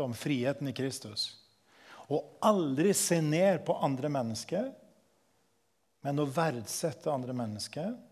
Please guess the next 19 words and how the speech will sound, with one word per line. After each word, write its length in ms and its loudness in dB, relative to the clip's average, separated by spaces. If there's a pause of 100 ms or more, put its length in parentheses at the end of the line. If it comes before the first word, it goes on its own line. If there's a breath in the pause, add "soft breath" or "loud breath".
(1500)
Men 160 -2
heller 240 4
aldri 380 4 (1200)
bare 160 6
flyte 640 0
med 480 4
i 160 -2
det 80 -4
som 160 -2
oppfattes 640 -2
som 300 0 (100)
samtidens, 1080 -6
eh, 140 0 (1400 soft breath)
idealer, 640 6
ikke 160 -14
sant, 240 -4
på 80 0
alle 240 2
områder. 640 -4